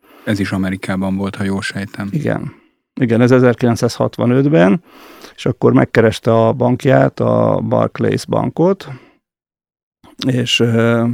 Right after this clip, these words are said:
Speaker 2: végül is előbb-utóbb az igazgatója fogékony volt rá, és ezerkilencszázhatvanhét június huszonhetedikén, ö, felállították az első működő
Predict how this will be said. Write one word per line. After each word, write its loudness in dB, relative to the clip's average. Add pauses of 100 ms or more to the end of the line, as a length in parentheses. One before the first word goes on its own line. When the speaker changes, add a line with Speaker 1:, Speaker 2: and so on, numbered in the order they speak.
(500)
Speaker 2:
végül -2
is -2
előbb-utóbb 2
az 0
igazgatója 0
fogékony -2
volt -2
rá, 2
és -2
ezerkilencszázhatvanhét -4
június -2
huszonhetedikén, -6 (920)
ö, 0 (120)
felállították -4
az -4
első -4
működő -8